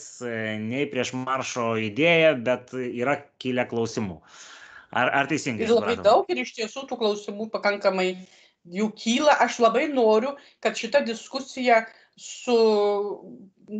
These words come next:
Speaker 2: tiesiog, e, sujudintų ir kitus, kad jiems kiltų klausimų, kad jie juos keltų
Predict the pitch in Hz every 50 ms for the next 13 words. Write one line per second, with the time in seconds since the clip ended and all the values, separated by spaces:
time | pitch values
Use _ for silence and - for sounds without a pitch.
0 | 208 - - 226 226 - - 254 247 262 - - - - _ _ _ _ _ _
1 | _ _ _ - - 202 202 196 190 185 - - - - - - - 240 220 190
2 | 240 330 - 311 359 277 262 254 - - 262 254 240 226 208 180 - - - -
3 | _ - 226 220 196 190 - 226 214 - - 330 359 - - 247 220 - - -
4 | 285 - - - - - 262 262 254 254 240 - 208 190 196 - - 214 196 202
5 | 277 320 339 269 - 226 226 233 220 202 190 - - - 196 190 240 - - -
6 | 285